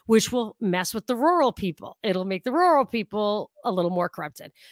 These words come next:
Well, the only way to stop it, apparently, is if you're Dave Chappelle, because that was actually happening in his town in Ohio.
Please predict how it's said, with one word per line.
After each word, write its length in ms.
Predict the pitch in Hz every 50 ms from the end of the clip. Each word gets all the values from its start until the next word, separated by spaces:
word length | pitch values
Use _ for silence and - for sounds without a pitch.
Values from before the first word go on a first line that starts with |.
| - _ _ _
Well, 220 | 247 202 190 190
the 160 | 190 180 220 247
only 140 | 285 330
way 120 | 320 311 302
to 60 | 254
stop 300 | - - 254 208 208 -
it, 60 | 220
apparently, 420 | 202 - 190 190 190 190 214 214 190
is 100 | 170 180
if 100 | 190 180
you're 100 | 190 160
Dave 240 | - 208 196 202
Chappelle, 560 | 185 - - 190 - 175 165 151 143 170 208 - _ _ _ - - - _
because 440 | 233 240 - - 247 240 214 190 175
that 260 | 220 226 254 233 -
was 220 | 269 240 220 196 -
actually 400 | 175 175 208 - - 254 254 247
happening 600 | 190 - 240 254 247 - 233 214 196 202 220 220
in 140 | - 202
his 400 | 175 170 190 196 190 185 175 -
town 300 | - - 190 180 185 185
in 140 | 196 196 202
Ohio. 680 | 175 233 226 185 208 185 170 170 160 165 185 220 226